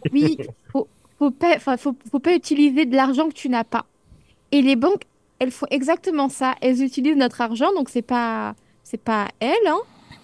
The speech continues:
Speaker 2: pour, euh, faire leur profit. Non,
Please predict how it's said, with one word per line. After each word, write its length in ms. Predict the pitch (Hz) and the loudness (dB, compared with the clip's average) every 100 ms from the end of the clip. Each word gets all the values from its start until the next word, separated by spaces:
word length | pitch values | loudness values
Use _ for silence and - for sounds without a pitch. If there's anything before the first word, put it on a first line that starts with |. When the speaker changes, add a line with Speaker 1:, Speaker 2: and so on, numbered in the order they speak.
| - _ _ _ _ _ | -20 _ _ _ _ _
Speaker 2:
pour, 200 | 320 330 330 | -4 -2 0
euh, 160 | 294 277 | 0 -2
faire 260 | - 320 | -2 0
leur 160 | 311 - | 0 -2
profit. 560 | - 370 - 302 285 - _ _ _ _ _ - | -6 -6 -4 -4 -4 -6 _ _ _ _ _ 2
Non, 140 | 262 | 2